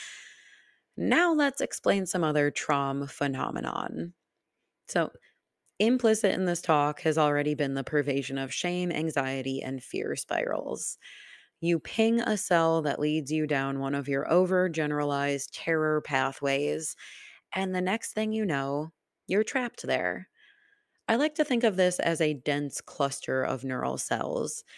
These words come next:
intertwined and redundantly connected to each other, with a lot of glial cell helpers that kind of keep the signal concentrated in one area.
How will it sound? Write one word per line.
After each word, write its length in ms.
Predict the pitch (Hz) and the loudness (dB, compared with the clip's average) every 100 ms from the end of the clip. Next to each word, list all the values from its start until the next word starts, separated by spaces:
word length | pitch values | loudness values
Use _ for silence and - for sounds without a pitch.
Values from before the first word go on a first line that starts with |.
| - - _ | -20 -20 _
intertwined 920 | 214 220 226 226 - 170 165 165 160 - | 4 4 4 2 2 0 0 0 -2 -2
and 220 | 151 143 | -2 -2
redundantly 1080 | 131 151 135 123 156 202 202 196 185 160 156 | 0 -2 -2 0 2 2 2 0 0 -2 -2
connected 580 | - 143 135 - 127 131 | -2 0 0 0 -2 -2
to 140 | - | -2
each 220 | 139 135 135 | -4 0 0
other, 420 | 127 120 - 160 - - - - _ | 2 2 2 -2 -8 -20 -20 -20 _
with 200 | 170 185 | 4 6
a 60 | 196 | 6
lot 240 | 214 262 | 6 4
of 240 | 302 247 - | 2 0 0
glial 560 | 196 202 196 185 180 | 2 4 6 6 6
cell 440 | - 165 165 156 156 | 2 4 4 4 2
helpers 840 | - 147 139 143 139 139 135 - 143 | 0 0 2 0 0 -2 -4 -8 -2
that 260 | 147 - _ _ - | 0 0 _ _ -6
kind 260 | 170 170 | -2 0
of 180 | 156 - | -2 -4
keep 300 | - 214 190 | -6 -4 -2
the 180 | 160 165 | 2 2
signal 440 | - 160 156 139 | 2 0 0 -2
concentrated 960 | 135 - 135 131 127 123 139 127 127 123 | -2 -4 -4 -4 -6 -6 -4 -4 -4 -4
in 160 | 131 131 | -4 -4
one 240 | 127 131 - | -4 -4 -6
area. 640 | 127 113 90 - - | -4 -4 -2 -2 -4